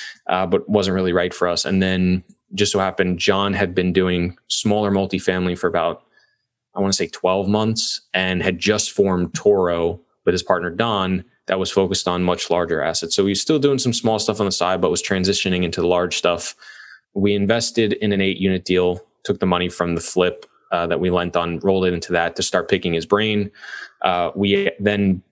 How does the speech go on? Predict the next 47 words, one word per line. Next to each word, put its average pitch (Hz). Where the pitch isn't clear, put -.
partnered, 113
co-G 101
P'd 95
on 92
a -
seventeen 95
unit 90
portfolio 90
and 92
then 90
an 90
eighty-two 95
unit 90
deal 87
down 92
here 92
in 90
Jacksonville, 85
Florida. 101
And 101
while 110
we 113
were 107
doing 101
that 95
seventeen 95
unit 90
deal, 87
I 101
was 98
still 120
working 107
as 87
a -
stockbroker 85
through 90
all 90
of 85
this. 85
And -
it 98
was 95
around 92
August 104
of 90
twenty 90
sixteen. 87